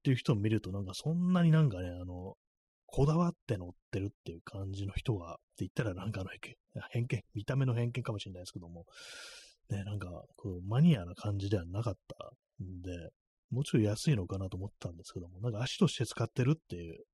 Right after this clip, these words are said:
ね、あとまあなんか見た目なんか結構太いタイヤでなんかこう、面白いっていうなんかそんな感じの人が、そんな感じに乗ってる人が多いのかなっていうね、ところだったんですけども、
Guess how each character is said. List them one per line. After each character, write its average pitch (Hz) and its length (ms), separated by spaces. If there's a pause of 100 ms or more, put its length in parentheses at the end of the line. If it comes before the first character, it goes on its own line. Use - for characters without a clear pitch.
(340)
ね、 - 160 (260)
あ 101 80
と 107 100
ま 104 100
あ - 20
な 107 100
ん - 20
か 98 60
見 104 120
た 120 120
目 123 80
な 117 100
ん 110 40
か 95 120
結 - 120
構 - 80
太 - 340
い - 20
タ - 140
イ 92 40
ヤ 90 100
で 90 140
な 92 80
ん 92 80
か 90 160
こ 87 220 (300)
う、 - 40
面 110 100
白 127 200
い 113 40
っ - 80
て - 80
い 87 40
う - 20
な 92 60
ん 87 40
か 92 80
そ - 140
ん 123 40
な 123 100
感 123 160
じ 117 120
の 117 60
人 - 200
が、 - 160 (720)
そ - 120
ん 135 40
な 131 40
感 131 100
じ 127 60
に 123 60
乗 117 60
っ - 20
て 123 100
る - 40
人 104 120
が 95 60
多 95 80
い - 20
の 92 80
か 85 80
な 87 60
っ - 20 (140)
て 90 80
い - 20
う 87 40
ね、 92 140 (100)
と 101 80
こ 98 60
ろ 98 80
だ 95 80
っ - 20 (100)
た 95 100
ん 85 60
で 87 100
す - 80
け - 80
ど 90 80
も、 87 260